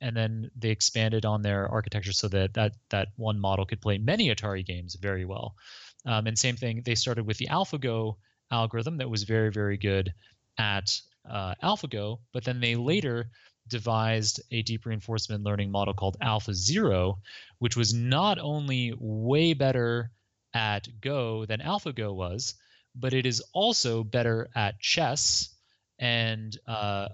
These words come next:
a game called Shogi, which is like Japanese chess. Uh, it is better than any existing, um,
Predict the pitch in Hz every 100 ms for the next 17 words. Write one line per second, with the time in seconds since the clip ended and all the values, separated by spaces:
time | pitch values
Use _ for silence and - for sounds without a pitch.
0 | - 135 113 110 113 110 101 - 156 156
1 | 104 104 - 104 98 95 113 113 110 131
2 | 175 - - 92 117 - - - - -
3 | _ - 113 107 131 123 110 117 156 143
4 | 123 120 147 165 151 127 127 - 117 110
5 | 110 107 _ - 107 104 101 98 98 98